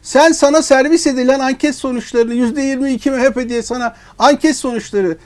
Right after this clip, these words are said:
servis ettiler. Sen buna inandın, erken seçime götürdün. Veya inanmadın. Ee, o hani okyanus ötesi diyorlar ya, sana Amerika'dan talimat geldi. "ak Parti iktidar olmalı Türkiye'de." diye sen de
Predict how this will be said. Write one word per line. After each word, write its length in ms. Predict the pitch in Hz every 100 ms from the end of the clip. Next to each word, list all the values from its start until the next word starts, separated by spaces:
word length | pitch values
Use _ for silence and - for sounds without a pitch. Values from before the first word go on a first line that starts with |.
| _
servis 460 | - 240 302 330
ettiler. 440 | 330 320 - 320 330
Sen 340 | 320 339 320
buna 120 | 320
inandın, 520 | 349 339 339 302 339 349
erken 360 | 311 330 330 339
seçime 400 | 320 269 311 320
götürdün. 500 | 254 - 175 147 127 - - - 135
Veya 500 | 127 277 311 269 220
inanmadın. 720 | 214 277 339 349 339 330 339 - _ _ _ _ _ _ _ _ _ _ _ 208
Ee, 580 | 196 185 185 175 175 165
o 220 | 208 254
hani 160 | 233 247
okyanus 520 | 226 240 277 269 220
ötesi 380 | 247 262 226 233
diyorlar 360 | 262 277 359 330
ya, 260 | 202 127 -
sana 240 | - 302 294
Amerika'dan 680 | 294 302 311 262 214 190
talimat 560 | 180 302 320 330 339 330
geldi. 460 | 311 302 302 311 - _ _ _
"ak 260 | - 339 339
Parti 320 | 269 220 269
iktidar 380 | 262 - 311 339
olmalı 520 | 330 294 247 214 170 -
Türkiye'de." 540 | 294 294 277 240 233
diye 160 | 269 349
sen 240 | 320 294
de 80 | 311